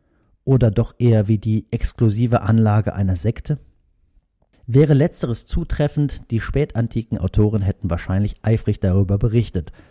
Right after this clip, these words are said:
zumindest das, was sie vom Hörensagen wussten. Es bleibt aber ein Rätsel.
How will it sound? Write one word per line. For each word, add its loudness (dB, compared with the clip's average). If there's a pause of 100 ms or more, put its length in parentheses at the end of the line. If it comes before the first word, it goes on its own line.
(140)
zumindest 0
das, -8
was -4
sie -6
vom -2
Hörensagen -2
wussten. -6 (520)
Es -16
bleibt -2
aber -8
ein -2
Rätsel. -2